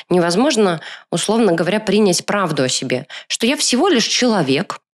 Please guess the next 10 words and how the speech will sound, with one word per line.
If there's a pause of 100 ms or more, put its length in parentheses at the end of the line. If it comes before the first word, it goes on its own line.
(680)
что
вообще
меня
кто-то
может
не
хотеть
и
не
выбирать,